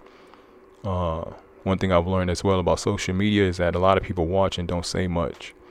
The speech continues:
but those are sometimes your biggest supporters. So I appreciate everybody for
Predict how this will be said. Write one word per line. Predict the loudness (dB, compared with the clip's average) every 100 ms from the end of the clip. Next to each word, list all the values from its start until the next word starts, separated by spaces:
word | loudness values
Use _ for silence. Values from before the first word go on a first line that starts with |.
| -20 -20 -20 -20 -20 _ -18 -6
but | -2 -2 2
those | 2 2
are | -2
sometimes | -2 0 2 0 0 -2
your | -4
biggest | 0 0 0 -2 -6
supporters. | -6 -4 0 0 -2 -10 -16
So | -8 -4 -4 -6 -8 -2
I |
appreciate | 0 2 0 0 0
everybody | -2 0 0 2 -2 -8 -18 -20 -20 -20 -20 _ _
for | -14 -4 -2 -2 -2 -6 -8